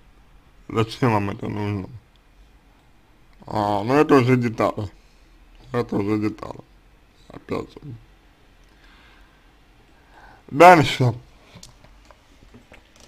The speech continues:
Дальше. Вы пишете "потом".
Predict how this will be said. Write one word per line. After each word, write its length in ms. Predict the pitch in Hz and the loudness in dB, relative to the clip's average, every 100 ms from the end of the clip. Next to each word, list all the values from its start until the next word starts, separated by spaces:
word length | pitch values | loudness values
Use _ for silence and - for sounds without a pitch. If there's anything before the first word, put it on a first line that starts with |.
| - - - _ - - | -20 -20 -20 _ -20 -20
Дальше. 500 | 117 101 107 95 - - - - - - - - - - - - - - - - - - - - - - - - - - - - - - - - - | -8 2 2 2 -6 -18 -20 -20 -20 -20 -20 -20 -20 -20 -20 -20 -20 -20 -20 -20 -20 -20 -20 -20 -20 -20 -20 -20 -20 -20 -20 -20 -20 -20 -20 -20 0
Вы 140 | 143 | 4
пишете 400 | 170 190 - - | 4 4 4 4
"потом". 560 | 127 190 202 196 156 156 | 6 6 8 6 6 0